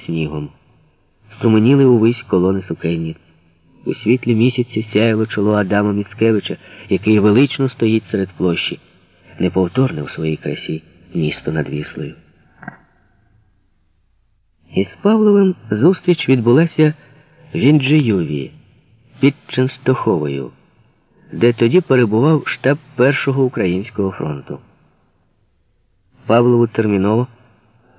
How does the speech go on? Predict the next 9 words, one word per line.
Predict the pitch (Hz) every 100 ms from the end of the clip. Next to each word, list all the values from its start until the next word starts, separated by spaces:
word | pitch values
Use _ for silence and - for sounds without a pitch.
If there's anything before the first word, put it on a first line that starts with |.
| -
або | 92 98
просто | 110 110 - 110
Павлову, | 110 90 85 76 73 _ _ _ _ _ -
так | 165 -
починались | 147 135 120 151 170 160 - _ 107
майже | 117 151 139
всі | 127 - 170
наші | 175 156 156 135
радіограми. | 127 117 107 92 85 69